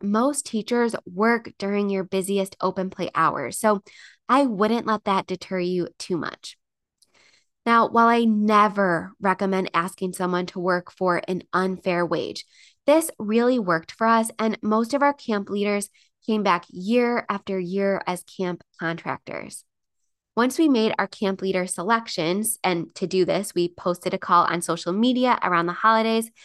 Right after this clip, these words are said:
asking for any teachers that might be interested in the opportunity, and we got dozens and dozens and dozens of applications. We put together bios with photos and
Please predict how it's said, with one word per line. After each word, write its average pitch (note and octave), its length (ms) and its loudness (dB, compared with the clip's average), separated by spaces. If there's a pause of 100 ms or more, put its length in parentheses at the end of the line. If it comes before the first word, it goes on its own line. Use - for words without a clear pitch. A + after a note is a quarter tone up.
(340)
asking A#3 400 2
for - 180 -2
any G3+ 220 0
teachers G#3 440 -4
that - 160 -2
might F#3 280 -2
be A3+ 120 -4
interested F#3+ 540 -6
in - 120 -6
the F#3+ 100 0
opportunity, F3+ 680 0
and G3+ 160 -2 (340)
we A3 100 0
got A3 300 2 (120)
dozens G#3 600 0
and F#3+ 160 -4
dozens F#3 400 -2
and E3+ 260 -6
dozens F#3 400 0
of F#3 80 -8
applications. D#3+ 880 -4 (640)
We A#3 100 2
put B3+ 200 -4
together A3 560 0
bios C4 560 4
with F#3+ 160 -4 (100)
photos C4 640 2
and F#3+ 220 0